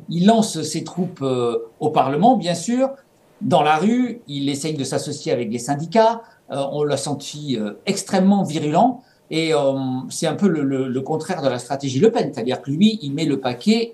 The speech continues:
et, euh, il fonce. Alors si on détaille sa stratégie dans le, au, au Parlement,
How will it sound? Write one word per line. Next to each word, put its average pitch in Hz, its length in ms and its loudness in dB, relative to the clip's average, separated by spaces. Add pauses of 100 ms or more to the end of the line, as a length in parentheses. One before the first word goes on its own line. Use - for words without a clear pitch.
et, 196 380 2
euh, 127 180 2 (420)
il 214 120 10
fonce. - 340 -4 (220)
Alors 175 180 4
si - 80 -6
on 247 60 2
détaille 254 260 4
sa 226 140 0
stratégie 202 520 0
dans 156 160 4
le, 147 140 -2 (300)
au, 180 240 6
au 175 100 4
Parlement, 190 760 4